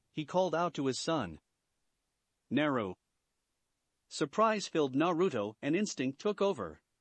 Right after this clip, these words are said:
An unknown feeling took over his hand as he grabbed the needle, turned his body around, and threw the needle to where he heard the noise.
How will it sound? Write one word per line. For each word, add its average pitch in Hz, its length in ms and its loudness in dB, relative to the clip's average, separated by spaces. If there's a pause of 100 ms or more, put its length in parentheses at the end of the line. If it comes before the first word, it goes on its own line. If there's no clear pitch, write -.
(960)
An 156 140 0
unknown 226 360 4
feeling 160 440 0
took 160 240 0
over 135 240 2
his 117 140 -2
hand 151 280 -2
as 117 80 -2
he 127 120 -2
grabbed 151 400 0
the 135 60 -2
needle, 123 440 -2 (280)
turned 214 280 0
his 156 140 0
body 143 360 2
around, 110 400 -2 (320)
and 139 160 -2
threw 208 160 -2
the 151 100 0
needle 156 300 0
to 123 140 -4
where 131 160 2
he 139 140 -2
heard 165 260 0
the 160 80 0
noise. 156 480 -2